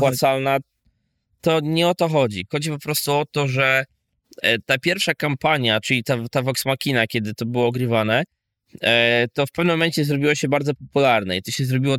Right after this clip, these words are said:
tak popularne, że ta kampania numer dwa, czyli The Mighty Nine, to w ogóle wykopała, e, Mercera i całą tę ekipę w, w ogóle gdzieś na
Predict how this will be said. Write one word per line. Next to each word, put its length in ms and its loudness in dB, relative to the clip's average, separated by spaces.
tak 200 -2
popularne, 680 0
że 80 -6
ta 100 -6
kampania 420 -2
numer 280 0
dwa, 360 0
czyli 180 0
The 80 0
Mighty 340 0
Nine, 300 0
to 100 -2
w 80 2
ogóle 300 2
wykopała, 540 0
e, 120 2
Mercera 460 0
i 60 -2
całą 240 -4
tę 100 -4
ekipę 480 0
w, 280 -8
w 40 -4
ogóle 280 0
gdzieś 260 -6
na 420 2